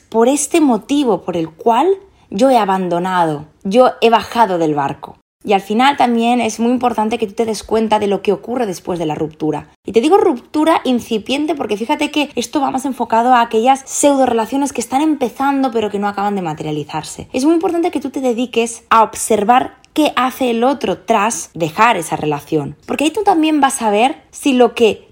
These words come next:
tú has decidido tiene sentido para ti o no. Si lo que tú intuías es cierto o no, si esa diferencia en la etapa vital, si esa dificultad para la lucha, para liderar, para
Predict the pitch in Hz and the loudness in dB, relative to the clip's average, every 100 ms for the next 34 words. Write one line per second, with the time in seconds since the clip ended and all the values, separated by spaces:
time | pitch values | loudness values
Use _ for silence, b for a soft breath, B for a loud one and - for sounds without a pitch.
0 | - 370 370 349 294 262 285 254 240 - | 4 4 4 -2 -2 0 0 2 2 0
1 | - - 269 302 247 233 233 196 175 170 | -12 -6 -2 -2 -2 0 -2 0 -2 -4
2 | 214 180 165 196 - _ - 277 247 240 | -2 0 0 -2 -6 _ -6 0 2 2
3 | 240 - 330 285 190 - 233 226 226 240 | 0 2 2 4 -2 -2 -2 0 0 2
4 | 226 262 - _ - 247 - 262 254 247 | 0 0 -6 _ -8 -6 -2 0 0 0
5 | 254 170 190 247 - _ - - 277 - | -2 0 0 0 -2 _ -8 -2 0 0
6 | 220 - 277 262 247 - 214 220 247 208 | -2 2 2 2 0 -2 -4 -2 -2 0
7 | 196 254 233 160 196 202 202 202 214 202 | 4 4 2 0 2 4 4 2 -2 2
8 | 277 269 247 - 220 233 202 202 226 226 | 4 4 0 -4 -4 0 0 2 0 2
9 | 226 247 254 202 185 214 220 226 202 196 | 4 4 4 2 0 -2 -2 -4 0 0
10 | 185 190 180 185 202 202 202 202 208 233 | 2 0 2 2 4 2 2 2 4 2